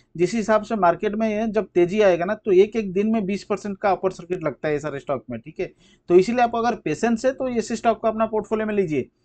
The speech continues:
अगर आपको पेशेंस नहीं है, अगर आप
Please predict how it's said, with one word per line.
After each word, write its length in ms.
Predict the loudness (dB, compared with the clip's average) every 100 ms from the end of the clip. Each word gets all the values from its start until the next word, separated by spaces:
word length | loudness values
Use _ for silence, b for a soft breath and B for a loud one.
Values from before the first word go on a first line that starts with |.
| _ _ -6
अगर 200 | 2 4
आपको 240 | 4 2
पेशेंस 460 | -2 0 0 -4 -4
नहीं 240 | -2 -2
है, 180 | -2 -4 -10 _ _ -2
अगर 180 | 4 4
आप 160 | 4